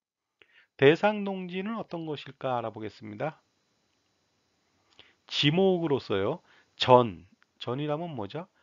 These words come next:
밭이죠. 답, 답은 뭐죠?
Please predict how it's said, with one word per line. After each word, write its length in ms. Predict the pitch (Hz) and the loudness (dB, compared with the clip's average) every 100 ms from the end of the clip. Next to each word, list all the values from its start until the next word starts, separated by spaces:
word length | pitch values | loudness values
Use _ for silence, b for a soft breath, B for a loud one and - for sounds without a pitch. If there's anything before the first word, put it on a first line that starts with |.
| _ | _
밭이죠. 640 | - 104 - 123 101 117 160 _ | -10 -8 -8 -10 -6 -6 -6 _
답, 320 | - 104 92 _ _ _ _ _ | 0 2 2 _ _ _ _ _
답은 320 | - 110 156 | 0 2 0
뭐죠? 440 | 135 113 104 196 | -2 -4 -4 -10